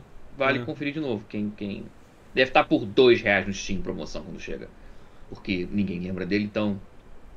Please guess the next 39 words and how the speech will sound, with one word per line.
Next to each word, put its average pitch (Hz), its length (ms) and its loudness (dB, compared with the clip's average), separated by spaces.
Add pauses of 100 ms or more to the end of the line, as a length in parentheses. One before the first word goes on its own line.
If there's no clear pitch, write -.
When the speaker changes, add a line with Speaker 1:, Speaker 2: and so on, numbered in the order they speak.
(680)
Speaker 1:
tá 95 100 -8
barato 87 380 -6
aí. - 80 -14 (960)
Mas 123 120 2
Speaker 2:
E 151 40 8
Speaker 1:
enfim, 113 280 2 (120)
Don't 104 200 -2
Nod. 87 280 -4 (320)
Speaker 2:
e 147 160 0
assi-, 151 320 -2
e 143 180 0
assim, 147 400 0
e 139 140 2
a, 143 760 4 (460)
mas 254 160 6
enfim, 294 240 4
pare-, 294 300 12
eu 254 80 12
não 311 100 6
entendi 277 300 4
direito 160 480 4 (120)
a 147 120 6
história 139 360 6
do 127 120 -2
trailer, 165 400 6
mas 240 140 4
parece 320 300 6
ser 349 120 2
mais 302 200 8
um 320 120 2
jogo. 240 340 8 (300)
Eu 370 80 4
gosto 392 240 8
muito 277 180 8
dos 214 100 8
jogos, 180 260 12
desses 185 260 8
jogos 170 260 8
que 170 180 4